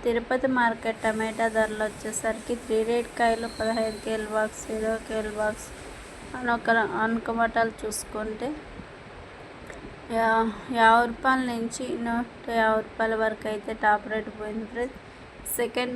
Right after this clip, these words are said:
క్వాలిటీ వచ్చేసి నూట ఎనభై రూపాయల నుంచి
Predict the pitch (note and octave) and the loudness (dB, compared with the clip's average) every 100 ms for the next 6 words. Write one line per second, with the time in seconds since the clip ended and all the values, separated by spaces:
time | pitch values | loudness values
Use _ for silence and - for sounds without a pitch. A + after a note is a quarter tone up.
0 | B3 A#3+ A#3 A#3 A#3 A3 - A3 G#3+ - | 2 6 6 4 0 0 -2 -2 -2 -4
1 | B3 - - - - A3+ A#3+ A#3 A#3 A3+ | -6 -8 -10 -14 -10 -6 2 4 4 4
2 | A3 - A3+ A3+ A3+ A3 B3 A#3 A3+ A3 | 0 -2 -2 0 0 0 4 4 4 -2
3 | A3 - | -6 -8